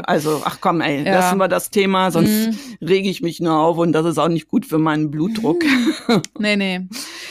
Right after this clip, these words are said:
Speaker 2: So,
Speaker 1: Mhm.
Speaker 2: dann, äh, lass uns mal wieder zu Anna-Luisa Karsch, äh, zurückkommen
Speaker 1: Ja.
Speaker 2: und da weitermachen. Ähm, sie hatte nämlich ein Talent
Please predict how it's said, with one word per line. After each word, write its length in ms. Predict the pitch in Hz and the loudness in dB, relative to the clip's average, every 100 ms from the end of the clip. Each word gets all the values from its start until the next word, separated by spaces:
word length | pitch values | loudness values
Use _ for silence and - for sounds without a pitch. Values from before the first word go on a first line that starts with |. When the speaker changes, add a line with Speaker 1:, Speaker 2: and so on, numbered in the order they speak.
| - | -14
Speaker 2:
So, 280 | - 214 208 | -2 4 4
Speaker 1:
Mhm. 40 | 190 | 6
Speaker 2:
dann, 320 | 180 180 190 | 4 4 4
äh, 420 | 190 190 185 185 | 4 6 4 4
lass 180 | 185 226 | 2 2
uns 220 | 214 269 | 2 0
mal 180 | 190 185 | 0 0
wieder 340 | 185 190 175 | 4 4 4
zu 280 | - - 170 | 2 -2 0
Anna-Luisa 640 | - 175 170 170 170 165 156 | 0 0 2 0 -2 -4 -6
Karsch, 440 | 202 226 254 - - | -4 -6 -6 -12 -4
äh, 640 | 233 233 226 233 - 214 | -2 0 0 -2 -4 -4
zurückkommen 600 | - 247 247 240 240 233 | 2 2 2 0 2 2
Speaker 1:
Ja. 100 | 185 | 0
Speaker 2:
und 180 | 185 180 | 0 0
da 160 | 185 | 0
weitermachen. 560 | 180 208 254 254 277 285 - - - - - - | 0 0 0 0 0 -2 -6 -18 -20 -20 -12 0
Ähm, 680 | 202 208 208 208 208 208 - - 156 151 _ | 2 4 4 2 2 0 -4 -14 -16 -16 _
sie 360 | - 165 240 240 | -8 -2 2 2
hatte 220 | 170 180 | 0 0
nämlich 480 | 170 165 185 190 - | 2 2 2 0 -2
ein 160 | 165 | -2
Talent 540 | 175 160 151 110 - | 0 0 0 -4 -12